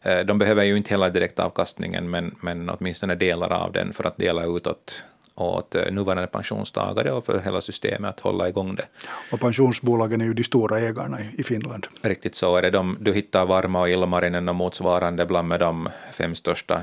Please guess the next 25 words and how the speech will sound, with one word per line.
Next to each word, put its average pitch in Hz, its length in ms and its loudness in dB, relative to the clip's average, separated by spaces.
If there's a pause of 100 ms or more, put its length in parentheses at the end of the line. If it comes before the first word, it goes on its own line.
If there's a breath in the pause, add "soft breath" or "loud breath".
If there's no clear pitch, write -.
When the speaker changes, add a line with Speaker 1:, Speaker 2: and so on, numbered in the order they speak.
Speaker 1:
i 85 160 -4
Speaker 2:
Mm. 87 120 -4
Speaker 1:
så - 120 -4
gott - 160 -4
som - 160 -4
alla - 220 -4
bolag. - 400 -8 (240)
Speaker 2:
Mm. 104 280 -6 (840 loud breath)
Speaker 1:
Men 104 260 2
jo, 117 160 4
det 107 80 6
finns 127 220 0
ett 113 140 0
visst 117 200 -2
tryck 107 280 2
också 95 200 0
på 95 120 0
att 92 80 2
betala 90 480 4
ut, 90 320 0
men 87 520 -2
jag 101 140 2
kan 104 120 2
tycka 98 360 2
att, - 260 -6